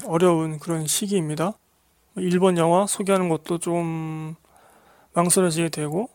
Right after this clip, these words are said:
이 영화 또한 이제 일본의 이야기를 담고 있는 영화이지만 혐한 시위를 반대하는 그런 일본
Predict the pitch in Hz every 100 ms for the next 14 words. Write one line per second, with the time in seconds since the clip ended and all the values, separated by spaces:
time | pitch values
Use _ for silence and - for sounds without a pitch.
0 | _ _ _ - 214 214 220 220 202 202
1 | 185 185 185 208 208 220 214 202 185 175
2 | 170 170 160 160 - 170 156 147 147 147
3 | _ - - 165 165 160 165 185 170 151
4 | 156 240 _ _ _ _ _ _ - -
5 | 226 226 233 220 - 220 220 214 220 247
6 | 254 - - - 165 170 196 214 185 151
7 | 143 - - _ - - _ _ _ -
8 | 180 180 180 180 180 170 185 214 233